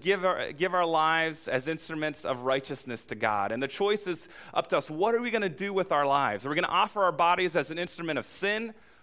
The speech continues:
or an instrument of righteousness? And that's a choice we have to make each and every day. And so he says, "Hey, we need to put to death, we need to destroy and dis-, demolish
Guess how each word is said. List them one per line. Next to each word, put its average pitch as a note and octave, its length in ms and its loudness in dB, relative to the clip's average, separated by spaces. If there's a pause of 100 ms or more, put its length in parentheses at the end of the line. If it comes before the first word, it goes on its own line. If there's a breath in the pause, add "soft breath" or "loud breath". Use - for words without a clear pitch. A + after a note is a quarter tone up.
(200 soft breath)
or B2 140 0
an C3 80 0
instrument C3+ 400 -2
of G#2 120 -4
righteousness? G#2 800 -6 (540 soft breath)
And F3 60 2
that's G3+ 120 2
a G3 40 -10
choice A3 360 0
we G3+ 120 -2
have F#3 180 2
to F#3+ 80 0
make F3+ 260 0
each F#3+ 220 -4
and F3 80 0
every D#3 240 0
day. C#3 380 2 (1000 soft breath)
And - 120 -6
so F#3+ 100 2
he F#3+ 80 4
says, F#3 200 2
"Hey, F3+ 100 4
we F#3 120 0
need A3+ 140 0
to F#3+ 60 2
put G#3 360 -2
to G3+ 100 0
death, D#3+ 600 2 (220 soft breath)
we F3+ 100 -2
need F3+ 80 0
to D#3 60 -10
destroy F3 840 2
and C#3 140 -2
dis-, C#3+ 180 -2 (100)
demolish D#3+ 760 2